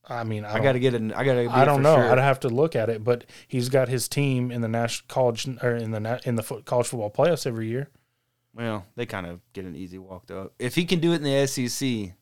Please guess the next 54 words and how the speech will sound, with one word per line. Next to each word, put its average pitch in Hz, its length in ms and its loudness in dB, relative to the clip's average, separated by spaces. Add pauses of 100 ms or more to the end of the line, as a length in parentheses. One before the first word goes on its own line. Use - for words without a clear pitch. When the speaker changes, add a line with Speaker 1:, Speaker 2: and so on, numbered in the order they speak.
(120)
Speaker 2:
well, 107 140 -6
that's 110 160 -2
gonna 101 140 -8
be 95 80 -8
a 90 60 -8
few 101 180 -10
years 95 200 -8
from 92 180 -14
now. 87 180 -12
I 90 40 -6
was 92 140 -6
gonna - 80 -18
say 95 200 -6
he 95 180 -10 (1200)
Speaker 1:
I, 123 120 0
I, 127 240 0 (220)
I 131 40 2
just 135 220 -4
think 147 220 -2 (120)
the, 113 380 -4
that's 120 300 0
the 135 80 -4
way 117 280 0
of 117 160 -4
the 110 120 -2
N 113 60 -2
F 113 160 -6
L. 117 100 -2
You've 104 160 -8
gotta 113 220 -2 (100)
let 110 160 -6
these 110 180 -8
young 107 340 -4
coaches 107 460 -8
get 110 160 -6
in. 107 380 -6
Speaker 2:
And 165 140 2
you 160 60 2
know 165 140 2
what? 175 240 4
I 127 100 2
don't 202 160 2
even 147 160 -2
think 131 220 -4
you 131 60 -12
gotta 135 160 0
go 135 120 2
for 131 120 -4
the 113 60 -4
big 117 220 -4
name. 123 240 -2
If 104 100 -10
there's 143 240 -2
some, 113 460 -2